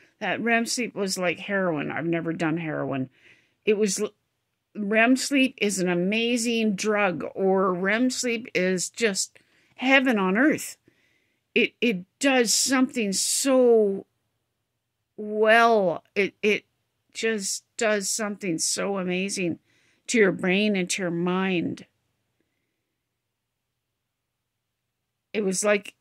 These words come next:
having minutes of being a normal person and having a normal brain, and then being brought back to this hell reality of never sleeping, of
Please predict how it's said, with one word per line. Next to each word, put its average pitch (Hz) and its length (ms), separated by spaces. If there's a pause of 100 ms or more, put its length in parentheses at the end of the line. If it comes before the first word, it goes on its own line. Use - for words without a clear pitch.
(120)
having 214 800 (100)
minutes 214 920 (560)
of 214 200
being 247 280
a 214 80
normal 208 640 (640)
person 269 360
and 185 180
having 202 360
a 190 100
normal 208 540
brain, 175 680 (1000)
and 220 180
then 247 220
being 226 360
brought 202 340
back 214 280
to 214 140
this 208 320
hell 196 420
reality 185 800 (400)
of 190 320
never 196 400
sleeping, 202 600 (100)
of 180 540